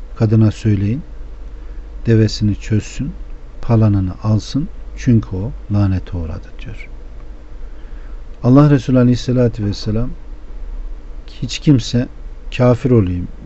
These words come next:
kafir gibi olayım demesin, aynı o dediği gibidir." diyor. Hiçbiriniz çocuğunuza beddua etmeyin, malınıza beddua etmeyin, o da ona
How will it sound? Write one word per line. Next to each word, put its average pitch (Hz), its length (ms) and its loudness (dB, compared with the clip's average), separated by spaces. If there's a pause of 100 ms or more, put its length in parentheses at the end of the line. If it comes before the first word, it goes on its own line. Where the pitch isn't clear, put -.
(120)
kafir 123 340 2
gibi 117 260 2
olayım 107 440 0
demesin, 120 520 4 (400)
aynı 107 380 4
o 98 160 -4
dediği 92 340 0
gibidir." 80 560 -6
diyor. - 260 -12 (1080)
Hiçbiriniz 139 520 8
çocuğunuza 110 720 4
beddua 98 500 -2
etmeyin, 117 540 4 (640)
malınıza 113 540 6
beddua 98 480 -2
etmeyin, 120 520 2 (160)
o 110 140 2
da 110 60 -2
ona 95 360 -4